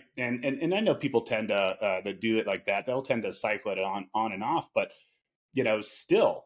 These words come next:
you will, you will completely shut off your body's own ability to,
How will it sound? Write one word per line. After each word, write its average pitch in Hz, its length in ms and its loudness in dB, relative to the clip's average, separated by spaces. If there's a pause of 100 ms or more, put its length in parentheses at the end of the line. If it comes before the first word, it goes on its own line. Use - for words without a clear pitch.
(100)
you 123 380 0
will, 120 680 6 (680)
you 120 160 2
will 113 100 2
completely 139 440 0
shut 143 260 4
off 110 240 2
your 113 80 0
body's 104 460 0
own 101 440 0
ability 107 600 2
to, 95 340 0